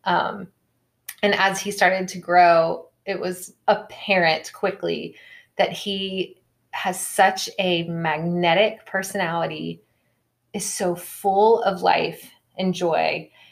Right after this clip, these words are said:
And he just brought, like, this carefree aspect to our family, like, this humor, this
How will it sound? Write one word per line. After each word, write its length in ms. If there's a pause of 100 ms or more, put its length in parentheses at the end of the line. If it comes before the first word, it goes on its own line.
(160)
And 120
he 240
just 260
brought, 260 (220)
like, 300
this 720 (540)
carefree 1120
aspect 760 (500)
to 140
our 160
family, 720 (840)
like, 200
this 380
humor, 1080 (280)
this 340